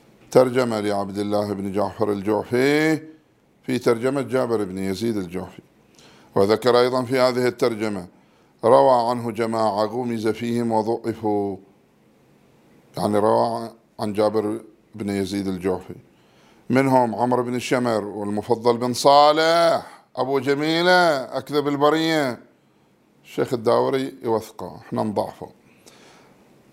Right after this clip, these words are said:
ومن خل بن جميل ويوسف بن يعقوب، ولم يترجم مفضل بن صالح، ولم يترجم مفضل بن صالح في رجال النجاشي،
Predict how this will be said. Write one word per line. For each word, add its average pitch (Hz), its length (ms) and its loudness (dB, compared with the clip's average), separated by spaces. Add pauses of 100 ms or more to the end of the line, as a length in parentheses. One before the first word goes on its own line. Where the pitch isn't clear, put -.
(2000)
ومن 139 380 6
خل 185 420 2
بن 180 260 0
جميل 156 720 0
ويوسف 151 520 2
بن 151 140 -2
يعقوب، 123 640 -2 (640)
ولم 147 480 2
يترجم 120 460 -2
مفضل 117 380 -2
بن 110 140 -4
صالح، 113 540 -2 (340)
ولم 143 340 2
يترجم 120 440 -2
مفضل 113 380 -2
بن 110 140 -4
صالح 117 340 0
في 110 180 -2
رجال 107 340 0
النجاشي، 98 720 -4